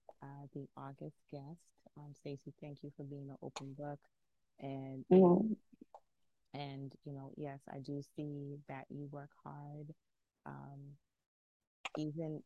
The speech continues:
Speaker 1: even, and I have to say this, even from when you started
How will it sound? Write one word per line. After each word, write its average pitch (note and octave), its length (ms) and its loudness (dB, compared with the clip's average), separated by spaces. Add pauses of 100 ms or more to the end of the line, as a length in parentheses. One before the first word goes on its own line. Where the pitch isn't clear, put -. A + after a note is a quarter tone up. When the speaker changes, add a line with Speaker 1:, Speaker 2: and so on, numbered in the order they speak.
(100)
Speaker 1:
even, G#3+ 640 2
and E3+ 100 -2
I E3 80 -2
have F3 220 -2
to E3+ 160 -6
say E3 240 -2
this, D#3 220 0 (100)
even E3 220 0 (100)
from D#3 220 -6
when D3+ 160 -4
you D3 80 -2
started D3 560 -4